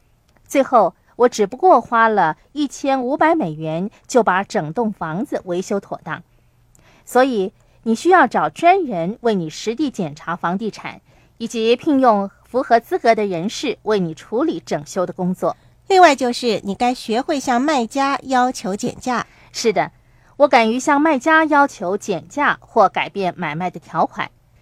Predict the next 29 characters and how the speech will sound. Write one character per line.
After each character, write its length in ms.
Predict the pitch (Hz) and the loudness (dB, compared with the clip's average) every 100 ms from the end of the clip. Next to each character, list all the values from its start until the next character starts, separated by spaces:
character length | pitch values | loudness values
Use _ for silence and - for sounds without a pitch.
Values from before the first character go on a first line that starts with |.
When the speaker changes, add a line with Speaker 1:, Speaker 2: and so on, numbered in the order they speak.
| _ - | _ -4
Speaker 1:
如 140 | 302 | 0
果 140 | 277 247 | 2 2
情 200 | - 269 | 0 0
况 180 | 370 | 0
改 180 | 311 175 | 0 -2
变 220 | 160 240 | -2 -2
了， 260 | 190 160 147 _ _ | 0 -2 -4 _ _
条 220 | - 208 | 0 2
款 340 | 247 240 170 156 | 2 -2 -6 -4
也 140 | 190 | -2
有 120 | 214 | -2
需 180 | 160 - | -2 0
要 160 | 208 180 | 2 2
做 180 | - 185 | 0 -6
出 180 | - | -6
相 300 | 185 - 302 | -8 -2 0
应 160 | 311 226 | 0 -2
的 60 | 165 | -6
改 200 | 147 - | -12 -12
变。 220 | 180 139 - _ _ _ _ | -12 -12 -16 _ _ _ _
Speaker 2:
选 260 | - 269 233 | -8 -2 0
择 160 | 285 330 | 0 -2
房 220 | 277 302 | 0 -2
地 140 | 330 | -4
产 240 | 285 240 - | -6 -6 -6
地 180 | 277 | -6
点 220 | 240 165 170 | -6 -8 -6
方 200 | 240 262 | -4 -2
面， 240 | 262 - | -2 -4